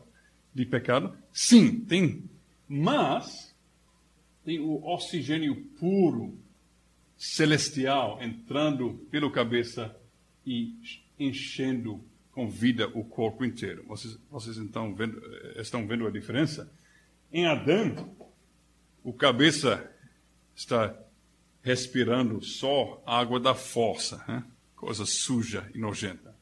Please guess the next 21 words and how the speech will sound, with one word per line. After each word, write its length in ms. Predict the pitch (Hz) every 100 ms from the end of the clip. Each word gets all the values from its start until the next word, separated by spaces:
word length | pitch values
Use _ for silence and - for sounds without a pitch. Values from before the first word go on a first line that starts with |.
| _ _ _ _ _ -
Em 120 | 113
Cristo, 640 | 95 - 160 - - 98 76 - _ _ _ _ _ _ _ _ _ _
com 160 | 113 117
esta 180 | -
ligação, 540 | 117 113 107 - 110 -
a 100 | 110
igreja 300 | 110 117 107
está 160 | 107
cheia 560 | 98 - - 123 107 - - _ _ _ _ _ -
do, 200 | 113 101
do, 240 | 104 98
do, 200 | 101 98
do 260 | 104 110 101
ar 340 | 117 135 135
do 140 | 120 120
céu. 400 | - 120 107 87
Por 160 | 131
isso, 240 | 180 185 175
Paulo 320 | - 170 196 185
pode 180 | 175
dizer, 240 | 151 160